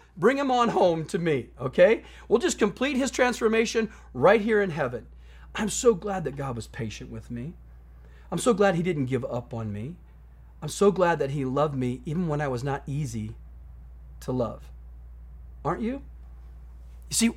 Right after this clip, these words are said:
we get so quickly annoyed with each other these days. I mean, you look around our world, we're not very patient with each other. I, I, and for a lot of us as Jesus followers, we're not very patient with our culture.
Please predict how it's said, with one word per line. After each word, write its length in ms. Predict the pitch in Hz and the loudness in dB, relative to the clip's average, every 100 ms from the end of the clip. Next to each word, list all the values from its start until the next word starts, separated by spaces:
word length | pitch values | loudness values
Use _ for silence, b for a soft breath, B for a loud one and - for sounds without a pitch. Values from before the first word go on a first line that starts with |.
| - - | -4 -4
we 200 | 151 226 | 0 4
get 180 | 320 | 4
so 240 | - 254 226 | 4 2 0
quickly 580 | - - 208 - 226 226 | -6 -4 -2 0 -2 -2
annoyed 500 | 143 127 120 127 160 | -2 0 2 2 0
with 180 | 139 113 | 0 -4
each 240 | 120 107 | -6 -6
other 240 | 120 113 113 | -6 -6 -6
these 300 | 113 113 101 | -6 -8 -10
days. 420 | - - - - | -14 -16 -18 -18
I 640 | - - - - - - 139 | -20 -20 -20 -20 -20 -4 0
mean, 40 | |
you 60 | 175 | 2
look 160 | - | 0
around 260 | 269 254 240 | -2 -2 -2
our 160 | 180 | -4
world, 480 | 151 143 202 180 117 | -6 0 2 4 2
we're 100 | 180 | 2
not 360 | 247 233 277 - B B B - | 2 2 -2 -6 B B B 2
very 280 | 202 240 | 4 4
patient 580 | - - - 285 - - | -2 -6 -2 -2 -2 -4
with 160 | 131 123 | -4 -6
each 180 | 113 120 | -6 -8
other. 160 | 113 | -4
I, 100 | 147 | 0
I, 100 | 202 | 2
and 320 | 226 214 190 185 | 2 2 0 2
for 80 | 180 | 2
a 40 | |
lot 240 | 156 196 | 2 2
of 80 | 254 | 2
us 180 | 262 254 | 2 0
as 100 | 160 | -4
Jesus 360 | 151 185 247 - | -2 -4 -2 0
followers, 480 | 240 269 285 294 - B B - | 2 2 0 -4 -6 B B 0
we're 80 | |
not 180 | 233 330 | 2 4
very 160 | 339 339 | 4 2
patient 440 | - 302 311 285 | 0 0 2 2
with 120 | 302 | 0
our 100 | 311 | -2
culture. 580 | 294 - 320 - - 220 | -4 -4 -6 -4 -10 -10